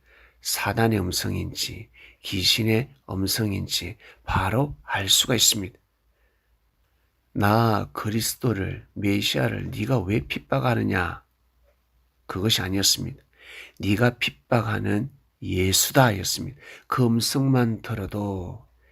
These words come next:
그냥 알게 되는 것입니다. "아, 예수님이 메시아구나.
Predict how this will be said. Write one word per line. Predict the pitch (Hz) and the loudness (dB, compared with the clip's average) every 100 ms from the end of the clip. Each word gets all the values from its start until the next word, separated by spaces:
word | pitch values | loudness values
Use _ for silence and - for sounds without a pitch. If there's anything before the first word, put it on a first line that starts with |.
| _ _ | _ _
그냥 | - 139 143 | 2 4 4
알게 | 95 87 131 | 2 -4 -4
되는 | - 95 92 | -4 -4 -4
것입니다. | 95 104 92 92 - - - | -4 -6 -6 -10 -14 -16 -4
"아, | 107 120 143 131 117 113 113 - _ _ _ _ _ _ _ _ - _ _ | 2 6 6 4 0 -2 -8 -16 _ _ _ _ _ _ _ _ -20 _ _
예수님이 | 113 113 - 160 156 143 | -4 -2 0 2 4 4
메시아구나. | 107 95 95 - 175 120 98 90 107 - | 2 0 2 0 -2 -4 -4 -4 -10 -16